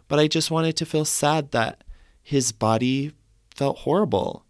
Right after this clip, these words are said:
and that Hannah, you know, had to sacrifice a lot to be there in the hospital with him, and that myself, that, you know, I just wanted to feel sad about the whole circumstance. And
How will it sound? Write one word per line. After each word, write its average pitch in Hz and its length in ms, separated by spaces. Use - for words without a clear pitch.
and 104 380
that 104 300
Hannah, 113 600
you 117 160
know, 110 120
had 120 220
to 127 100
sacrifice 127 600
a 110 40
lot 131 280
to 107 100
be 104 160
there 101 180
in 104 80
the 117 80
hospital 117 400
with 95 180
him, 90 280
and 95 160
that 92 200
myself, 120 640
that, 104 280
you 123 100
know, 120 100
I 135 60
just - 200
wanted 202 180
to 165 60
feel 156 160
sad 160 300
about 117 340
the 117 100
whole 131 220
circumstance. 107 920
And 113 360